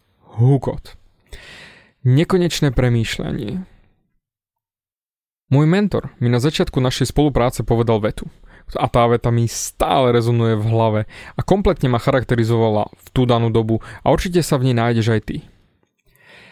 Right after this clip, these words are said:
Keď príliš rozmýšľaš, si ťažký. A keď si ťažký, nemôžeš lietať. Čo ty myslel? Samozrejme, bol som tam a bol som to presne ja,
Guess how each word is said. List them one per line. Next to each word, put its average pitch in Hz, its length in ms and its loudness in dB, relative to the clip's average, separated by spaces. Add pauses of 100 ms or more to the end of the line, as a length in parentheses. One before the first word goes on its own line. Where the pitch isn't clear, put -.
(360)
Keď - 180 0
príliš 156 480 0
rozmýšľaš, 175 840 -2 (500)
si - 320 -6
ťažký. - 560 -4 (1160)
A 127 100 0
keď - 460 -2 (100)
si - 240 -10
ťažký, 147 720 -4 (560)
nemôžeš 113 720 2
lietať. - 640 -2 (2000)
Čo - 140 -2
ty - 100 0
myslel? 170 480 -2 (380)
Samozrejme, 120 640 -2
bol 131 240 2
som 127 240 -2
tam 151 320 0
a 123 160 -4
bol 123 160 2
som 120 160 -4
to 113 160 -4
presne 123 380 0
ja, 143 560 0